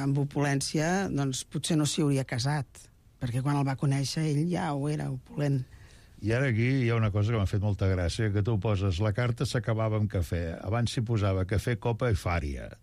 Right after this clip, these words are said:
Speaker 2: Jo me'n recordo que era petit i posaven <laughs> això, cafè, copa i fària, no deien puro.
Speaker 1: Ja ho sé, ja, ja.
Speaker 2: <laughs>
Speaker 1: No, però, eh, si és una carta del Rich, són... No me les he inventat.
Speaker 2: Ah, és del Rich, per aquí devia dir puro.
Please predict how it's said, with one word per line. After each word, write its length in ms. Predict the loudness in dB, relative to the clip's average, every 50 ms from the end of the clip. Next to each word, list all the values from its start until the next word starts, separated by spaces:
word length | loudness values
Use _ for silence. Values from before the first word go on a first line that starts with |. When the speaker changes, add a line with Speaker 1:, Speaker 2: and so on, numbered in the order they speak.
| -20 -20 -10 -8
Speaker 2:
Jo 140 | -4 -2 -2
me'n 100 | 0 0
recordo 360 | 0 0 0 0 -2 -2 0
que 80 | 0 0
era 100 | 0 0
petit 340 | 0 -2 0 0 0 0 0
i 100 | 0 -2
posaven 480 | -2 -2 0 0 0 0 0 0 0 0
<laughs> 20 |
això, 380 | -2 -2 -4 -6 -2 -2 -2 0
cafè, 300 | -2 -2 -2 0 -2 -2 -2
copa 300 | -2 -2 -2 0 0 0
i 60 | 0
fària, 340 | 0 0 -2 -2 0 0 0
no 120 | 0 0 0
deien 240 | 2 2 0 -2 -2
puro. 360 | -4 -4 -4 -4 -4 -6 -10 -12 -16 -16 -6 -4 -4 -4 -2
Speaker 1:
Ja 240 | -2 -2 0 0 0
ho 40 | 0
sé, 340 | 0 0 0 2 2 2 2
ja, 100 | 2 2
ja. 320 | 2 0 0 0 0 -2 -4 -2 -4 -6 -2 -2 -4 -4 -2
Speaker 2:
<laughs> 380 | -4 -6 -4 -2 -6 -4 -4
Speaker 1:
No, 320 | -2 -2 0 0 0 0 0
però, 220 | 0 0 0 -2 -2 -2 -2 0
eh, 340 | 0 0 0 0 0 -2 -2
si 160 | -2 -2 0
és 100 | 0 2 2
una 140 | 0 0 0
carta 340 | 0 -2 -2 -2 -2 -2
del 160 | 0 0 0 2
Rich, 640 | 2 2 4 4 4 2 0 -2 -6 -8 -8 -8 -12 -16 -20 -20 -20 -20 -20 -20 -20 -10
són... 300 | -8 -4 0 0 0 0 0 -2 -6 -6 -6 -2 0
No 180 | 2 2 4
me 140 | 4 4 2
les 120 | 2 2 2
he 40 |
inventat. 560 | 2 2 2 2 0 0 2 2 0 0 0 -2
Speaker 2:
Ah, 160 | -8 -10 -12 -14 -20 -20 -20 -20 -20 -20 -20 -20 -20 -20 -20 -20 -20 -20 -20 -20 -20 -16
és 160 | -10 -8 -6
del 160 | -4 -2 -2
Rich, 320 | -2 -2 -4 -4 -6 -6 -8
per 140 | -8 -8 -6
aquí 180 | -4 -4 -2
devia 260 | -2 -2 -2 0 0
dir 140 | 0 0 -2
puro. 380 | 0 0 0 0 0 -2 -2